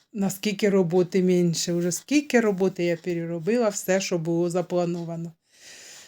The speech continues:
От. А завтра, завтра буду кров із носу, буду в хаті пробир-, прибирати. І як дадуть світло по пилісосю, тут в кухні все перероблю, бо за оці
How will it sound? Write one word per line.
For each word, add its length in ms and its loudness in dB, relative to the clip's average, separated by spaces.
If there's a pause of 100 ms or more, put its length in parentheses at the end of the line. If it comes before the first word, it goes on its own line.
(140)
От. 300 -14 (640)
А 140 -4
завтра, 440 4
завтра 440 4
буду 360 -2
кров 240 2
із 180 0
носу, 320 -2
буду 260 -4
в 60 -6
хаті 360 0
пробир-, 500 0
прибирати. 800 -4 (420)
І 120 -2
як 180 0
дадуть 340 0
світло 420 2
по 140 -2
пилісосю, 800 2
тут 260 -10
в 80 -18
кухні 400 0
все 240 2
перероблю, 680 0
бо 500 2
за 220 4
оці 400 0